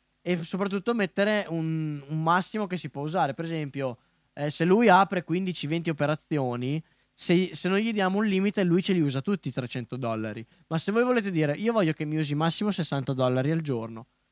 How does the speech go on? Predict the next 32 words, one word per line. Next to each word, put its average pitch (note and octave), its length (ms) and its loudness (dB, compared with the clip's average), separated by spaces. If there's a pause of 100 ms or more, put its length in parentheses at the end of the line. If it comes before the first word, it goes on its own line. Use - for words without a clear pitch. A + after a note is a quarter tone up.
(440)
allora B2 300 -4
andate D#3 300 -6
qua D#3 180 -2
e F3+ 60 -2
scrivete E3 400 -4
sessanta, C3 680 -6 (300)
ok? C#3 460 -2 (240)
Vo-, E3+ 160 0
voglio G#3 260 2
che G3 140 -2
mi G#3 140 0
usi F#3 180 -4
massimo G#3 460 -2
venti F#3 280 -2
dollari G3 420 6
per F#3 220 -2
coppia, C3+ 480 -4
e D3+ 140 -6
qui G#3+ 160 -2
metti E3 260 -2
venti, C3 500 -6 (400)
metti D3 300 -4
quaranta, D3 560 -2
metti C#3+ 240 -8
sessanta, C#3+ 560 -8
metti D3+ 340 -10 (320)
quello G3 300 0
che E3+ 320 -6 (300)
è D#3+ 80 -4
il F3+ 160 2
tuo F#3 160 2
rischio. C3+ 480 -2